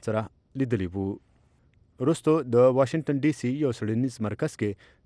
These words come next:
د وینا په وخت ښاغلي قریشي ویلي وو چې د امریکا د خارجه وزیر سره د ملاقات په هکله یې توقع وه چې ډېرې سختې خبرې به ورسره کیږي. خو دغه ملاقات په غیر متوقع توګه ډېر تفصیلي و او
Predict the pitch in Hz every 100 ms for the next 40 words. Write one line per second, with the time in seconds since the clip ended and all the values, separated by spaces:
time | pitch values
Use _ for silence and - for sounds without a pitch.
0 | 123 139 139 147 156 151 147 147 123 117
1 | 123 120 104 104 107 120 139 135 135 120
2 | 95 95 101 120 123 _ _ - 120 131
3 | 123 120 139 127 139 123 139 131 110 101
4 | 101 113 - 101 131 127 107 - 98 95
5 | 156 151 127 - _ - 135 143 - 143
6 | - 147 - - 143 139 139 113 131 113
7 | 147 143 - 107 - 101 101 95 95 _
8 | _ _ - 156 151 143 123 123 139 -
9 | 104 101 131 131 101 95 98 98 - 131
10 | 120 147 107 87 - _ _ 117 151 147
11 | 127 139 - 123 101 95 98 - - 101